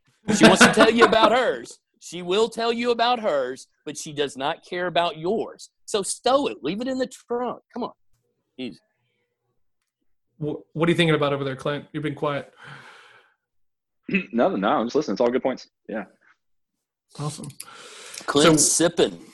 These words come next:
Speaker 1: He's, he's
Speaker 2: Clint
Speaker 1: doing his Saturday sipping.
Speaker 2: Saturday sipping. I, I was. I'm out,
Speaker 3: Right
Speaker 2: so.
Speaker 3: out of the, right out of the mason jar.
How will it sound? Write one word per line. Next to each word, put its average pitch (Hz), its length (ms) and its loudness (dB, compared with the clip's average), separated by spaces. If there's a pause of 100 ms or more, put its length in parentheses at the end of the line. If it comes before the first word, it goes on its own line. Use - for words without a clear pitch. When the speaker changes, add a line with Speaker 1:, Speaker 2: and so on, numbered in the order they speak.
(140)
Speaker 1:
He's, 135 220 -6
he's - 40 -12
Speaker 2:
Clint 160 200 2
Speaker 1:
doing 165 140 4
his 120 120 2
Saturday 151 540 2
sipping. - 460 -8 (240)
Speaker 2:
Saturday 160 420 -2
sipping. 156 500 -6 (140)
I, 160 300 0
I 170 160 2
was. 180 500 4
I'm 151 220 -2
out, 147 400 -2
Speaker 3:
Right 104 160 4
Speaker 2:
so. 123 80 6
Speaker 3:
out 127 100 4
of 127 60 2
the, 120 180 -2
right 113 200 0
out 131 140 2
of 131 60 -4
the 127 60 0
mason 120 440 -4
jar. 85 380 -14